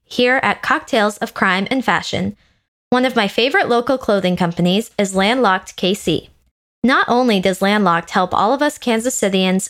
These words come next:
show off our K C pride with their Comeback City collection, but they also advocate for equality in race, religion, orientation, and gender with their equality collection.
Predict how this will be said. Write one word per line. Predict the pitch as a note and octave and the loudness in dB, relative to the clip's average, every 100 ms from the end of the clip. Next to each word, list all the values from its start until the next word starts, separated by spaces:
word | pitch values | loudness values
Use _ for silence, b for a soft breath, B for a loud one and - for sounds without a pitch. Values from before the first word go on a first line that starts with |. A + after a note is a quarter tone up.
| - | -4
show | - G#3+ | 0 2
off | G#3+ G3 | 2 2
our | F#3+ | -2
K | - A3 B3 | -4 -2 -2
C | - B3+ | 0 -4
pride | C4 G#3 F3 F3 - | 0 0 2 0 -2
with | G3+ G3+ | -2 0
their | G3+ | -2
Comeback | F3+ G3 G3+ A#3+ | 0 0 0 -2
City | - A3+ F3 | -2 0 0
collection, | E3+ F3 D#3+ - F3 F#3 - b b b _ - | 0 0 0 -2 -2 -2 -6 b b b _ -2
but | A#3 | 0
they | A#3 A3 | 2 2
also | A3+ A#3+ F4 | 0 2 0
advocate | - G3+ G3 G3 F3+ - | 2 -2 -4 0 0 0
for | G#3+ | -2
equality | F#3+ F#3+ G3 F3+ G#3 B3 B3+ | 0 0 0 2 2 0 0
in | G3+ F#3 | 0 2
race, | F3+ F#3+ C#4 - - | 2 0 0 -6 -6
religion, | C#4 D4+ G#3+ F#3+ F3 F3+ - | 0 2 2 2 0 0 -2
orientation, | G#3 G#3 C#4 C#4+ F#3 F3+ F#3 F3 - - | 0 2 0 0 0 0 0 0 -2 -4
and | G#3+ B3 B3 | 0 0 2
gender | G#3+ G3 E3+ - | 0 2 0 0
with | G3+ G#3 | -2 0
their | A3 G#3+ | 0 0
equality | A3+ - F#3 F#3+ G#3 | 0 0 0 2 -2
collection. | A3+ G3+ E3 - E2+ - | 0 0 0 -4 -6 -6